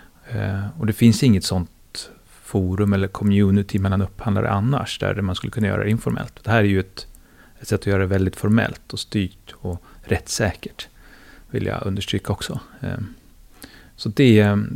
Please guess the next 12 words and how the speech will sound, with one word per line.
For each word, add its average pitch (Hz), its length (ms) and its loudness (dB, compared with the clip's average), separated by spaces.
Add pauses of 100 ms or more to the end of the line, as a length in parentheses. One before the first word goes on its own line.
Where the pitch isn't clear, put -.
kan - 100 -6
man 101 100 0
säga 92 360 0
är, 90 320 -2 (600)
är 95 200 -6
s-, 110 300 -6
syftet - 540 -4
med, - 300 -6
med 104 300 -6
Sveriges 95 400 0
offentliga 95 380 -6
varningslista 98 720 -4